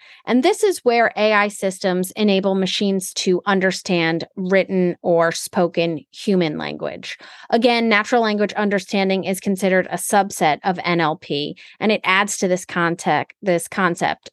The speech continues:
of, you know, speech to text by providing greater levels of understanding for that,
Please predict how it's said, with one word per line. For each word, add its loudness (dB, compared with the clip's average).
of, 0
you -10
know, -10
speech -6
to -8
text -6
by 2
providing -2
greater 4
levels 2
of -4
understanding -4
for -6
that, -2